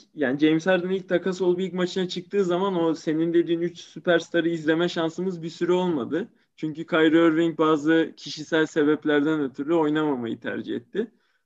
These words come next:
Bu nedenle de aslında ilk başlarda sadece Kevin Durant ve James Harden'la beraber izleme fırsatımız oldu. Ama ilk etkili, ya ilk izlen-, izlenime baktığımız zaman aslında Oklahoma City Thunder'dan birbirlerini ne kadar özlediklerini birazcık görmüş olduk.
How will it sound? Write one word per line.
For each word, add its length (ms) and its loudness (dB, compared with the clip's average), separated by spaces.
Bu 100 -2
nedenle 460 2
de 60 4
aslında 300 -2
ilk 240 0
başlarda 580 0
sadece 440 0
Kevin 340 -2
Durant 260 -2
ve 120 2
James 280 -2
Harden'la 560 -2
beraber 380 2
izleme 360 -6
fırsatımız 680 -10
oldu. 340 -4
Ama 320 0
ilk 280 -10
etkili, 600 2
ya 100 4
ilk 280 0
izlen-, 480 0
izlenime 540 -2
baktığımız 560 0
zaman 280 -2
aslında 460 -2
Oklahoma 420 2
City 240 -8
Thunder'dan 760 -2
birbirlerini 640 -2
ne 100 -4
kadar 220 0
özlediklerini 1000 2
birazcık 500 0
görmüş 420 2
olduk. 340 -6